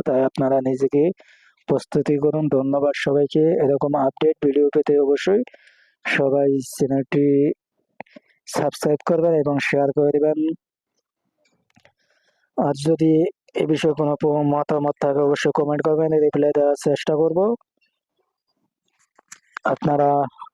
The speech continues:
অবশ্যই নিজেকে এগিয়ে নিয়ে যাওয়ার জন্য এই মাসটা আপনার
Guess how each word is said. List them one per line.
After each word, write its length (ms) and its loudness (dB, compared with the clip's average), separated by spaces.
অবশ্যই 480 0
নিজেকে 500 0
এগিয়ে 320 0
নিয়ে 260 2
যাওয়ার 260 0
জন্য 200 0
এই 160 4
মাসটা 400 -2
আপনার 640 0